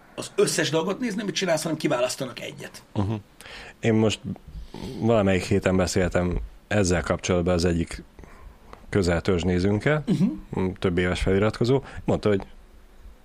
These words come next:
Speaker 2: ő átszokott ma tévére.
Speaker 1: Mi?
Speaker 2: Tévén néz minket. Eddig
Speaker 1: Ja,
Speaker 2: gépen
Speaker 1: úgy a tévére. Azt
Speaker 2: nem,
Speaker 1: hittem,
Speaker 2: nem,
Speaker 1: hogy
Speaker 2: nem,
Speaker 1: inkább
Speaker 2: nem,
Speaker 1: az
Speaker 2: nem, nem, nem,
Speaker 1: elektromot
Speaker 2: nem, nem, nem,
Speaker 1: választotta.
Speaker 2: nem, nem, nem, nem, nem, nem, hogy eddig gépen nézett minket, most már tévén néz,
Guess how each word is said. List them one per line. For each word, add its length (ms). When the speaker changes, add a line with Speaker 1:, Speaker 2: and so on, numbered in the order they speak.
Speaker 2:
ő 180
átszokott 460
ma 60
tévére. 520
Speaker 1:
Mi? 400
Speaker 2:
Tévén 360
néz 160
minket. 280
Eddig 180
Speaker 1:
Ja, 60
Speaker 2:
gépen 300
Speaker 1:
úgy 140
a 60
tévére. 440
Azt 80
Speaker 2:
nem, 100
Speaker 1:
hittem, 220
Speaker 2:
nem, 60
Speaker 1:
hogy 80
Speaker 2:
nem, 100
Speaker 1:
inkább 180
Speaker 2:
nem, 100
Speaker 1:
az 0
Speaker 2:
nem, 140
nem, 0
nem, 140
Speaker 1:
elektromot 460
Speaker 2:
nem, 200
nem, 80
nem, 0
Speaker 1:
választotta. 380
Speaker 2:
nem, 280
nem, 0
nem, 260
nem, 240
nem, 180
nem, 140
hogy 140
eddig 240
gépen 360
nézett 300
minket, 260
most 180
már 160
tévén 380
néz, 260